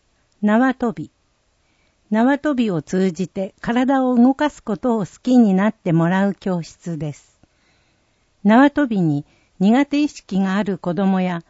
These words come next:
きれいに飛べるようになりたい子どもに、ジャンプや回し方などのコツをお伝えします。対象、幼児クラス、年中児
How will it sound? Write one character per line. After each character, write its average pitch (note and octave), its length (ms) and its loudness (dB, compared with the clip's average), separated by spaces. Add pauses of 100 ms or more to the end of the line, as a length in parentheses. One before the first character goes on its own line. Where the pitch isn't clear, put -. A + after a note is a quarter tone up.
(320)
き D4 160 -2
れ D4+ 160 2
い A#3+ 80 2
に F3+ 180 -2
飛 F3+ 160 -6
べ B3+ 140 0
る C#4+ 100 0
よ C#4+ 160 2
う C4+ 60 2
に G#3 140 4
な F3 160 0
り G#3+ 120 -4
た B3+ 220 -2
い G#3 80 -4
子 F3+ 180 -6
ど E3+ 120 -2
も F3 180 0
に、 E3 180 -2 (540)
ジ G3 120 0
ャ C4 100 4
ン A#3 60 0
プ - 180 -8
や E3 240 -4
回 G3 300 -2
し - 100 -14
方 C#4 280 -2
な C#4 160 4
ど A3+ 140 -4
の F3 120 -4
コ F#3 180 -8
ツ B3+ 180 -4
を B3 180 -2
お F3+ 100 -6
伝 F#3 360 -6
え E3+ 40 -4
し - 200 -10
ま D#3 180 -4
す。 - 260 -20 (920)
対 A3+ 240 2
象、 F#3 500 -10 (640)
幼 C4 240 0
児 C#4 160 -2
ク C4 120 -4
ラ F3+ 140 -6
ス、 - 300 -18 (640)
年 C#4+ 220 6
中 C#4 280 -2
児 D#3+ 220 -12